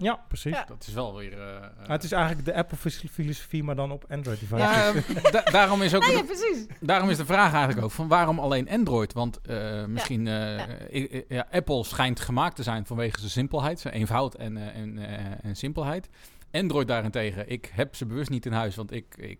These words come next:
Speaker 3: kan er echt niet meer om weg. Maar dat zal maar mijn, mijn,
Speaker 1: Dat is
Speaker 3: eh,
Speaker 1: een pers-,
Speaker 3: probleem
Speaker 1: ja,
Speaker 3: zijn.
Speaker 1: precies.
Speaker 3: Maar waarom dan specifiek Android O S?
Speaker 2: Nou, ik kan het eigenlijk misschien beter aan jullie vragen.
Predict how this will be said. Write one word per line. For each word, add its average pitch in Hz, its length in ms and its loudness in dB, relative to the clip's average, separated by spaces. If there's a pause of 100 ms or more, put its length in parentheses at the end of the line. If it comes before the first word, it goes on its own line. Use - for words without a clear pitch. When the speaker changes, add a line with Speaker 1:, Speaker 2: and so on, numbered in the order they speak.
Speaker 3:
kan 98 200 -10
er 104 60 -8
echt 120 140 -10
niet 107 100 -4
meer 107 100 -6
om 110 100 -6
weg. 180 260 -4
Maar 117 100 -6
dat 113 160 -8
zal 107 120 -4
maar 110 160 -6
mijn, 131 260 -4
mijn, 147 140 -2
Speaker 1:
Dat - 100 2
is - 40 2
Speaker 3:
eh, 147 60 -2
Speaker 1:
een 143 40 -4
pers-, - 120 -4
Speaker 3:
probleem 143 200 2
Speaker 1:
ja, - 60 2
Speaker 3:
zijn. 147 220 0
Speaker 1:
precies. - 520 -10
Speaker 3:
Maar 160 100 4
waarom 208 280 6
dan 185 100 0
specifiek 190 440 0
Android 160 300 0
O 95 180 -8
S? - 140 -16 (440)
Speaker 2:
Nou, 202 180 -8
ik 262 80 -14
kan 330 140 -2
het 254 100 0
eigenlijk 185 280 -4
misschien 196 240 -8
beter 220 260 -6
aan 165 100 -8
jullie 311 280 -4
vragen. 180 640 -4